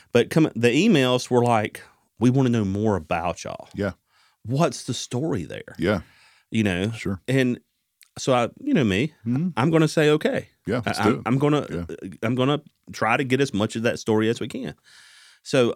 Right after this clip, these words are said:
Speaker 1: I wanna take you back to around seventeen,
Speaker 2: Mm-hmm.
Speaker 1: when you were seventeen.
Speaker 2: Mm-hmm.
Speaker 1: This is right before you go as a firefighter.
Speaker 2: Correct.
Speaker 1: Right?
Speaker 2: Yeah.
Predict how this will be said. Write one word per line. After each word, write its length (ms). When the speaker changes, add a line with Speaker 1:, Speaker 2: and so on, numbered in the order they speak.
Speaker 1:
I 80
wanna 160
take 200
you 60
back 300
to 400
around 300
seventeen, 600
Speaker 2:
Mm-hmm. 160
Speaker 1:
when 140
you 60
were 60
seventeen. 460
Speaker 2:
Mm-hmm. 120
Speaker 1:
This 160
is 100
right 240
before 240
you 80
go 240
as 200
a 40
firefighter. 640
Speaker 2:
Correct. 240
Speaker 1:
Right? 300
Speaker 2:
Yeah. 180